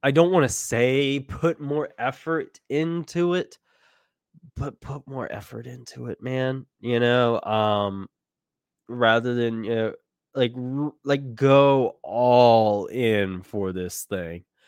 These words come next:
Yeah, I know they do the jerseys and, like, the headbands, uh, but it, it f-, it's lost its luster, I think. And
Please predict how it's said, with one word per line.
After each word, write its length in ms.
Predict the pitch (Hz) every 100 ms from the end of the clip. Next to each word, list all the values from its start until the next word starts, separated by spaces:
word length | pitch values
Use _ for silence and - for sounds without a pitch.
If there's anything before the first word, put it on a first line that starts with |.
| _ _ _ _ _ _ _ _ _ _ _ -
Yeah, 340 | 151 139 131
I 160 | 110 110
know 220 | 113 107
they 100 | 104
do 240 | 98 104
the 80 | 95
jerseys 840 | 92 92 90 87 90 87 87 87 -
and, 340 | 92 92 87
like, 160 | 85 -
the 60 | -
headbands, 960 | - 92 85 82 82 80 80 78 -
uh, 260 | - 80 76 -
but 180 | 87 - _
it, 220 | 135 131 120
it 220 | 143 135
f-, 280 | - - 135 _
it's 360 | - 135 - -
lost 640 | 131 123 127 170 208 -
its 320 | 143 120 - 98
luster, 640 | 90 87 - - 71 - _ _ _ _ _ -
I 160 | 101
think. 480 | - 101 85 71 - _ _ _ - _ _ _ _
And 720 | 131 131 127 123 113 110 101